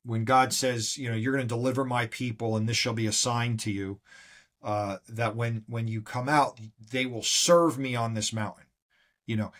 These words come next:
and some translations may say, "Worship me," and the context is worship. And then Moses will tell Pharaoh, uh, you know, "Let my people go," from God, "that they may serve me on this mountain." And what is that,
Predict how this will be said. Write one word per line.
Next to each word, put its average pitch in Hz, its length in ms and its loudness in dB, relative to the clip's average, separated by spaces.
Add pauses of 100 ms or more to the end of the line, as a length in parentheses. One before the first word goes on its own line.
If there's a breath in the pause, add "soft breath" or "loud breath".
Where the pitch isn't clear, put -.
(120 soft breath)
and 123 140 -2
some 170 140 6
translations 135 580 2
may 123 120 -4
say, 117 200 -2
"Worship 139 500 2
me," 110 140 -6
and 113 100 -4
the 113 60 -6
context 147 540 -2
is 104 140 -4
worship. 95 360 -8
And 107 80 -4
then 110 180 -2
Moses 131 320 0
will 117 100 -8
tell 117 200 -4
Pharaoh, 117 500 0 (440 soft breath)
uh, 107 300 -4 (920)
you 113 120 -10
know, 107 80 -6
"Let 151 260 0
my 156 200 4
people 147 400 -6
go," 120 280 0
from 107 240 -8
God, 104 260 -4
"that 113 140 -6
they 135 160 2
may 127 320 -2 (240 soft breath)
serve 175 640 4
me 147 140 0
on 131 160 -2
this 113 160 -6
mountain." 120 400 -8
And 120 100 -10
what 175 160 4
is 180 100 -2
that, 165 240 2